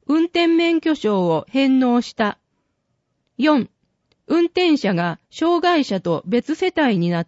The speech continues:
た。五、障害者のために使用しなくなった。六、福祉タクシーチケットを利用する。申し込み、問い合わせ先、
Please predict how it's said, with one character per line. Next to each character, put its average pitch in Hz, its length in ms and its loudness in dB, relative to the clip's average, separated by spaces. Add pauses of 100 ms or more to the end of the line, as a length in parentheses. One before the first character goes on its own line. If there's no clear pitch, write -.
た。 151 160 -8 (1040)
五、 254 320 2 (320)
障 349 320 2
害 370 240 2
者 240 120 0
の 208 140 0
た 214 140 -2
め 247 120 2
に 208 280 0
使 - 180 -4
用 285 220 2
し 294 120 -2
な 285 160 2
く 254 120 -4
な 170 140 -2
っ - 20 -10
た。 - 300 -12 (800)
六、 247 420 -2 (680)
福 285 240 0
祉 359 200 -2
タ 339 140 2
ク 330 120 0
シ 330 220 0
ー 311 40 -2
チ - 160 -18
ケ 330 120 0
ッ 302 40 -2
ト 180 300 -2
を 160 100 0
利 233 160 -2
用 240 220 4
す 233 180 -4
る。 226 240 -4 (1700)
申 311 180 2
し - 100 -4
込 294 140 2
み、 277 320 4 (120)
問 294 200 4
い 285 60 4
合 277 60 4
わ 269 120 4
せ 269 160 0
先、 226 520 -2